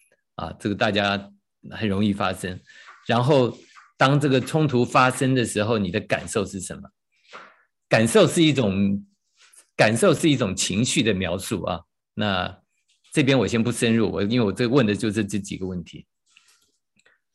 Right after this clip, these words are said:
好，那我总要给冲突讲了这么多，我讲了冲突，你们都写了这么多，我们还是要给冲突下一个定义啊。那这是我，我这样写下来的，你们看一看啊。我说面对相同的人事物，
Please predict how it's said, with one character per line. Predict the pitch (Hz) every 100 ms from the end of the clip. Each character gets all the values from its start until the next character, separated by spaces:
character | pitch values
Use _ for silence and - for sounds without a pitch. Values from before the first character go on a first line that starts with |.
| _ _ -
好， | 123 - -
那 |
我 | 196
总 | 175 139
要 | 180
给 | 135
冲 | 113 151 170
突 | 127
讲 | 127 127 113
了 |
这 | 127
么 | 165
多， | 123 135 135
我 | 139
讲 | 143 117
了 | 131
冲 | 151 151
突， | 123
你 | 131
们 | 110
都 | 131
写 | 139 110
了 | 98
这 | 107 135
么 |
多， | 113 117 117 110 _ _ _
我 | -
们 | 120 156
还 | -
是 | 139
要 | 160
给 | 107
冲 | - 143
突 | 117
下 | 107 151 113
一 | 104
个 | 110 104
定 | 101 147 110
义 | 110 98
啊。 | 95 82 - _ _ - -
那 | 135
这 | 127 143
是 |
我， | 120 110
我 | 104
这 | 110
样 | 147
写 | 120 85
下 | 90 107
来 | 92
的， | 90
你 | 98 85
们 | 101
看 | 110
一 | 95
看 | 98
啊。 | 90 82 - _ _ _ _ _ _ _ _
我 | -
说 | 117 185
面 | 202 208 170
对 | 147 170 135
相 | - 170 156 170
同 | 127 113
的 | 127 135 113
人 | 104 113 107 120 143
事 | 139 - - 160 120
物， | 123 156 123 85